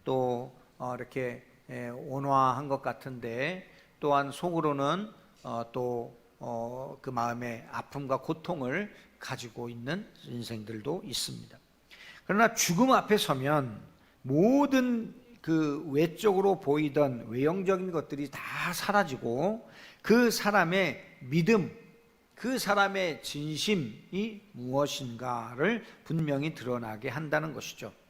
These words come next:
그렇다면 만약 오늘 우리의 마지막 순간이라면 우리는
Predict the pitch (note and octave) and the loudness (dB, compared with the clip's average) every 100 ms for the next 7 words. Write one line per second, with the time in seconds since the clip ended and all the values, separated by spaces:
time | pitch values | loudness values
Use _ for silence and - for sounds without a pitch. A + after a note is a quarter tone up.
0 | - - - - - G#3 A3+ B3+ E3 A#2 | -20 -20 -20 -6 2 4 6 4 0 -4
1 | C3+ C#3 F#3 F3 D#3 E3+ G#3+ F3+ B2+ - | 0 4 4 2 4 8 8 8 4 -12
2 | - - _ D3+ G3 A3 G3+ D#3 C#3 G3 | -20 -20 _ 0 6 6 6 2 0 2
3 | B3+ B3+ - A#3+ A3+ A#3 F#3+ C3 A2 G#2 | 2 2 2 0 4 4 6 2 2 -4
4 | C3 G3 A#3 - _ _ _ D3 E3 F3+ | -4 -4 -8 -18 _ _ _ 0 2 2
5 | B2+ | -2